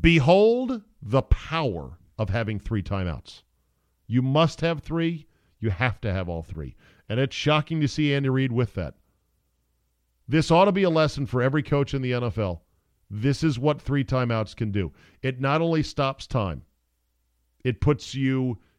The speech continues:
in a position in which the other team now has to go, "Shit, we, we can't just run the ball three times." Doug Marrone on Sunday for the Jaguars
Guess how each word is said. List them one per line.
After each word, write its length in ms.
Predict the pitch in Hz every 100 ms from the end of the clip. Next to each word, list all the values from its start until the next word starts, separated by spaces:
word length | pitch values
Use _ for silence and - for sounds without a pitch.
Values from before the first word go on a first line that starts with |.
| -
in 120 | 127
a 80 | 127
position 540 | - 135 123 139 151
in 40 | 139
which 220 | 139 -
the 140 | 127
other 120 | 156 208
team 240 | 139 127
now 160 | 120 117
has 120 | 107
to 80 | -
go, 140 | 107
"Shit, 400 | - - 175 -
we, 160 | 127 151 - _ _ _ -
we 80 | 135
can't 240 | - 214
just 200 | 196 180
run 160 | 127 175
the 80 | 214
ball 180 | 147 98
three 220 | - 90
times." 440 | 92 73 60 - _ _ _ _ _ _ _ _ _ _ _ _ _ _ - -
Doug 220 | 160 180
Marrone 360 | 135 135 156 131
on 160 | 107
Sunday 420 | 98 120 107 104 101
for 140 | 95
the 60 | 92
Jaguars 800 | 110 123 98 85 73 80 -